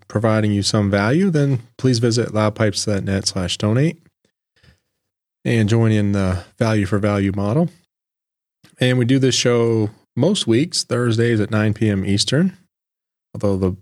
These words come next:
last two have not been on Thursdays, but that is the regular time for the, the live show. Join us at loudpipes dot net slash live. There's a chat component there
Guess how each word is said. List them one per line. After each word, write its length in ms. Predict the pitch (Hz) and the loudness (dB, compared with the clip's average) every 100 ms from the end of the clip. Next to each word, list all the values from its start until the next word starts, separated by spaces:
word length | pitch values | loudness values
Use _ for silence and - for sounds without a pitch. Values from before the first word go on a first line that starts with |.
| 107 | 0
last 360 | 101 92 - - | 0 0 -2 0
two 260 | 160 170 | 2 2
have 180 | 127 117 | 0 0
not 220 | 113 104 | -2 -2
been 160 | 110 101 | -2 -2
on 140 | 95 | -2
Thursdays, 460 | 101 95 101 113 110 | 0 -2 0 0 0
but 160 | 98 | -2
that 200 | 98 95 | -2 0
is 200 | 107 101 | -2 -2
the 160 | 98 92 | -2 -2
regular 420 | 101 123 120 101 | 0 2 2 0
time 460 | - 107 95 95 92 - | -2 -2 0 -2 -4 -12
for 320 | _ 110 98 | _ -2 -2
the, 240 | 92 87 87 | 0 -2 -2
the 160 | 95 | -2
live 400 | 92 104 107 95 | 0 2 0 0
show. 380 | - 101 101 147 - _ _ _ _ _ _ - | -4 -2 0 0 -4 _ _ _ _ _ _ -2
Join 160 | 123 131 | 2 2
us 140 | - | 2
at 100 | 110 | 0
loudpipes 480 | 117 117 117 110 - | 0 0 0 0 0
dot 140 | 101 | 0
net 200 | 107 107 | 0 0
slash 360 | - 98 92 - | -2 -4 -4 -4
live. 500 | 101 113 156 175 - _ _ | -2 0 0 -2 -10 _ _
There's 180 | 101 90 | -2 -2
a 60 | 87 | -2
chat 340 | - 117 117 _ _ | -2 -2 -4 _ _
component 480 | 117 110 131 127 127 | -4 0 0 0 0
there 380 | 131 139 147 | 0 2 0